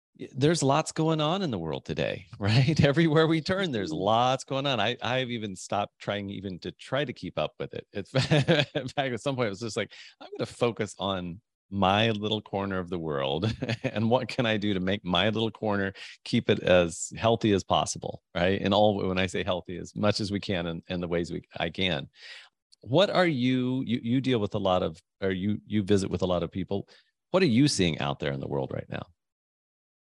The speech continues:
Speaker 2: Well, first of all, I just wanna highlight what you said, which is so
Speaker 1: Uh-huh.
Speaker 2: good, Matt. Like,
Speaker 1: Uh, uh-oh.
Speaker 2: it's good.
Speaker 1: <laughs>
Speaker 2: No, you said there's a lot going on, but I'm really
Speaker 1: Right.
Speaker 2: focusing on my world and what I
Speaker 1: Right.
Speaker 2: can do.
Speaker 1: Right.
Speaker 2: And I think that is so important for our viewers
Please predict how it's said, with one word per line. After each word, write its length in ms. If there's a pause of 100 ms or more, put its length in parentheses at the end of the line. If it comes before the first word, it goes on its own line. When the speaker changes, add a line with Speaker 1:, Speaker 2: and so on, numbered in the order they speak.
(340)
Speaker 2:
Well, 120
first 220
of 60
all, 120
I 120
just 200
wanna 200
highlight 360
what 140
you 140
said, 360
which 180
is 120
so 100
Speaker 1:
Uh-huh. 140
Speaker 2:
good, 500 (260)
Matt. 400
Like, 260
Speaker 1:
Uh, 140 (100)
uh-oh. 340 (380)
Speaker 2:
it's 180
good. 380
Speaker 1:
<laughs> 20
Speaker 2:
No, 300
you 180
said 520
there's 180
a 60
lot 300
going 320
on, 320
but 120
I'm 120
really 200
Speaker 1:
Right. 80
Speaker 2:
focusing 460
on 300 (500)
my 280
world 380 (200)
and 140
what 140
I 160
Speaker 1:
Right. 80
Speaker 2:
can 180
do. 280 (380)
Speaker 1:
Right. 200
Speaker 2:
And 140
I 160
think 280
that 200
is 160
so 180
important 380
for 120
our 180
viewers 720